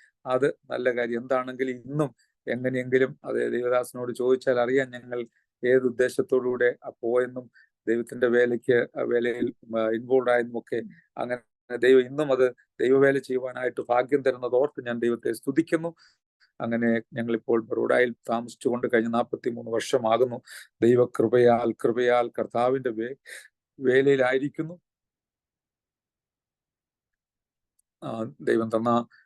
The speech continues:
കൂട്ടുവേലക്കാരെ എല്ലാവരെയും ഓർത്ത് സ്തോത്രം ചെയ്യുന്നു. അവിടെയും ഇപ്പോൾ അഞ്ചര മുതൽ, ആ, പ്രാർത്ഥനയാണ് എല്ലാ ദിവസവും.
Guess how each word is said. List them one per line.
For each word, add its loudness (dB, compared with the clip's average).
കൂട്ടുവേലക്കാരെ 2
എല്ലാവരെയും 2
ഓർത്ത് -4
സ്തോത്രം -4
ചെയ്യുന്നു. -4
അവിടെയും 2
ഇപ്പോൾ -4
അഞ്ചര -2
മുതൽ, -4
ആ, -2
പ്രാർത്ഥനയാണ് -2
എല്ലാ 2
ദിവസവും. -2